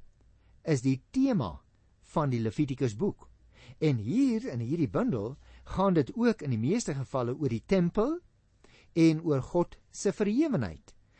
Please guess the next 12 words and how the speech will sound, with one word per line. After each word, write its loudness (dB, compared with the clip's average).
Daarom 0
kan 0
'n -2
mens -2
baie -2
goed -4
verstaan -4
dat -2
die -4
ou -2
Jode 0
hierdie -2